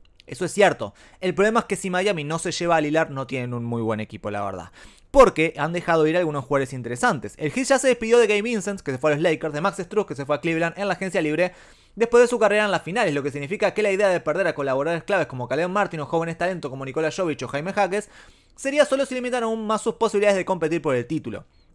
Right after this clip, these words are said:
Ahí es donde el ritmo lento de las conversiones Heat Bla-, eh, Blazers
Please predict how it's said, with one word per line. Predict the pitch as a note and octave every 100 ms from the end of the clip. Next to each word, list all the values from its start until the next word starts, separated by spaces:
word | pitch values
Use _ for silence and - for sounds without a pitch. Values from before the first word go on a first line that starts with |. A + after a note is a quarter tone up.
| _ _ - - - -
Ahí | E3+ A3 C#4+
es | B3+
donde | A3 A#3 F#3 F#3+
el | D#3+
ritmo | D3 F#3 F#3 E3+
lento | G#3 G3 D3
de | C#3
las | D#3+
conversiones | F#3 E3+ D#3 F#3 B2
Heat | - F3+
Bla-, | F3 G#3+
eh, | G3 F3 D#3+ D3+ D3 D3
Blazers | G#3 F#3 F3+ G3+